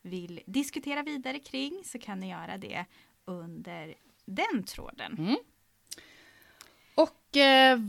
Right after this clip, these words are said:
Speaker 2: var kan man hitta oss, Stina?
Speaker 1: Oss hittar man, eh, gärna på Instagram. Där håller vi till en hel del,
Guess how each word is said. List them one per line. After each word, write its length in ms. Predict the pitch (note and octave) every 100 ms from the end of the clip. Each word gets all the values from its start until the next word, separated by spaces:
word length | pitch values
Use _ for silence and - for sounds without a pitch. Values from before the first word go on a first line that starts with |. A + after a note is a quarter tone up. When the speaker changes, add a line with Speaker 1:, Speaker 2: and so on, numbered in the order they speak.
| G3+
Speaker 2:
var 520 | G3+ B3+ A#3+ A#3 A3+ -
kan 280 | A#3 G#3+ F#3+
man 180 | E3+ F3
hitta 360 | G3 - E3+
oss, 180 | - F3 -
Stina? 520 | - G#3 A#3 A3+ B3+ - - - - _ _ - - _ - - _ _ _ _ _ _ _ _ _
Speaker 1:
Oss 260 | C4+ C4 -
hittar 440 | B3+ A#3 G#3 G3+
man, 440 | G3 G3 G3 F#3+
eh, 160 | F#3+ F#3 - _ -
gärna 480 | G3+ C4+ B3 G#3+ G3
på 400 | - F#3 F3+ - -
Instagram. 840 | F4 C4+ - - F3+ - F2+ F#3+ G3 - - _
Där 500 | A3+ A3 G#3 G3 G3 -
håller 260 | G3+ F3+
vi 100 | E3
till 260 | E3+ E3+ E3+
en 140 | E3+
hel 320 | F#3 G3+ - -
del, 380 | A3 D4 F#4+